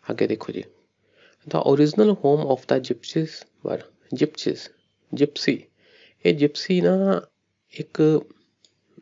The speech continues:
ਇੱਕ ਨਸਲ ਦੇ ਲੋਕਾਂ ਦਾ ਸਮੂਹ ਨੂੰ ਕਹਿੰਦੇ ਜੀ gypsy। gypsy ਲੋਕ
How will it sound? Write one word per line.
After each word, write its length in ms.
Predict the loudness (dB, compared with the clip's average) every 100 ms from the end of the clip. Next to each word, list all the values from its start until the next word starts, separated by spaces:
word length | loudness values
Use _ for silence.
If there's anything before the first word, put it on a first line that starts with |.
| _ -2
ਇੱਕ 200 | 2 6
ਨਸਲ 460 | 6 4 4 0 2
ਦੇ 120 | 4
ਲੋਕਾਂ 440 | 4 2 2 0
ਦਾ 180 | 0 -2 -6 -20 _ _ _ _ _
ਸਮੂਹ 360 | 0 4 6
ਨੂੰ 100 | 4
ਕਹਿੰਦੇ 320 | 4 4 4 2
ਜੀ 120 | -2 -12 _ -18 -2 0
gypsy। 320 | 2 -2 -12 _ _ _ _ _ _ _ _ _ _ 2
gypsy 320 | 2 2 0 2
ਲੋਕ 260 | 4 4